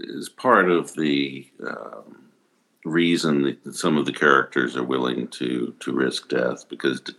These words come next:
under Stoic philosophy, death is regarded as inevitable and really almost a non-event.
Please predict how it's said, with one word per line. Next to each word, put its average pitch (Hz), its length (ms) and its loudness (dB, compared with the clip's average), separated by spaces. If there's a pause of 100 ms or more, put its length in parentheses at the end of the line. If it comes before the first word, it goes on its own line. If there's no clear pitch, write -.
(120)
under 64 320 -6 (220)
Stoic 65 360 2
philosophy, 60 460 0
death 62 300 2
is 58 160 -2
regarded 60 500 2
as 57 320 0
inevitable 60 760 0
and 60 140 -2
really 58 240 0
almost 58 400 -10
a 65 60 -12
non-event. 60 640 -6